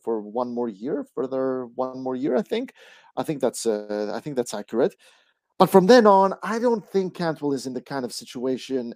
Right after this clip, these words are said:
and, uh, level where he would go to Olympiacos at this point in time.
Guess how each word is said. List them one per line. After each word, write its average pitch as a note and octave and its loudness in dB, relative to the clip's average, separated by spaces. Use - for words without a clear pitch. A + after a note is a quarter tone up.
and, B2+ -10
uh, A#2 -6
level B2 6
where B2 -2
he B2+ -10
would A2 -10
go B2 -2
to A#2 -2
Olympiacos A#2 -4
at A#2+ -8
this D3 -2
point C3+ -6
in A2+ -8
time. B2 -6